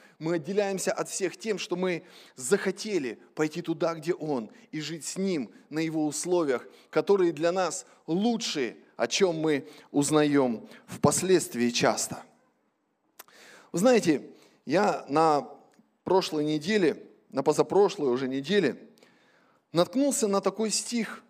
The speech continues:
э, на такие стихи в Библии, которые я знал, но мне вдруг они открылись совершенно по-другому. Я понял, что я должен сказать это церкви.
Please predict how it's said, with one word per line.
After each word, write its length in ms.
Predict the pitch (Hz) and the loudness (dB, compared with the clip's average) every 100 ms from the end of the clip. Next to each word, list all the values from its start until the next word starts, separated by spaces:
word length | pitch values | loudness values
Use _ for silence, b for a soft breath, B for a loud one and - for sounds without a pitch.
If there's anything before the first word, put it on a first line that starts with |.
| _ | _
э, 160 | 123 127 | -6 -4
на 140 | 156 | -4
такие 260 | 175 226 220 | -6 -4 -6
стихи 400 | - 175 202 170 | -6 -10 -10 -10
в 80 | |
Библии, 300 | 151 233 190 | -6 -4 -2
которые 380 | 165 208 285 247 | -2 -4 -6 -2
я 100 | 220 | -2
знал, 360 | 196 226 262 226 | -2 0 2 2
но 340 | 196 196 - b b b b b b b _ _ | 0 -2 -6 b b b b b b b _ _
мне 220 | 131 208 | -4 0
вдруг 300 | 226 190 220 | 0 -2 -4
они 160 | 190 202 | -4 -4
открылись 520 | 175 170 233 262 220 | -4 -6 -6 -8 -8
совершенно 520 | - 185 185 - 214 202 | -6 -6 -6 -4 -6 -4
по-другому. 720 | 208 196 202 208 202 131 101 - | -6 -4 -6 -2 -2 -2 -10 -4
Я 120 | 180 | -4
понял, 280 | 269 254 208 | -2 -4 -4
что 160 | - | 0
я 80 | 202 | 0
должен 280 | 208 214 202 | 0 -4 -4
сказать 460 | - 185 156 214 | -6 -4 -2 -2
это 160 | 180 165 | -2 -6
церкви. 560 | - 196 170 - 110 | -2 0 0 -2 -8